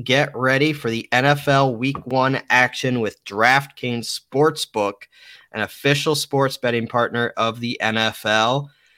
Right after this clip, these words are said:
To celebrate the return of football, DraftKings is giving new customers a can't-miss offer and bet just five dollars on any football game and get two hundred dollars in free bets instantly.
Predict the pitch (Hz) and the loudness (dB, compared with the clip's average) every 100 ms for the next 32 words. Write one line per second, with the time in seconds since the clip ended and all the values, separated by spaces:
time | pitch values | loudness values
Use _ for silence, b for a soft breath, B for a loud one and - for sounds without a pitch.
0 | b b _ - 104 - 127 151 139 143 | b b _ -10 -6 0 2 2 2 2
1 | 147 143 123 143 131 120 139 131 123 127 | 2 -2 -2 0 0 -2 -4 -2 0 0
2 | 120 - 135 123 - 120 107 123 113 110 | 0 -2 -4 -4 -6 -8 -4 -2 0 0
3 | 113 143 139 131 - 127 127 - - - | 0 -2 0 0 0 -2 -2 -2 -10 -6
4 | 131 123 - 110 - - 120 113 - 113 | 0 0 0 -4 -6 2 4 6 2 -2
5 | 107 101 98 120 - - 98 - 120 113 | -2 -2 -2 -2 -2 -6 -10 -4 2 4
6 | 113 - 110 104 104 104 98 110 101 _ | 2 0 2 2 2 -2 -4 -6 -6 _
7 | 131 127 135 - 120 - 104 101 107 104 | 0 0 0 -4 -6 -4 -4 -2 -4 -2
8 | 95 98 104 - 131 139 151 143 123 120 | -4 -6 -6 -6 -2 0 0 -2 -4 -4
9 | 117 - 120 117 127 135 - B B B | -6 0 2 4 2 -2 -8 B B B
10 | 117 - - 120 123 131 127 - 120 117 | -6 -6 -8 -2 2 2 0 0 0 0
11 | - _ - 147 143 - 95 - 71 | -6 _ 0 0 0 -4 -6 -8 -18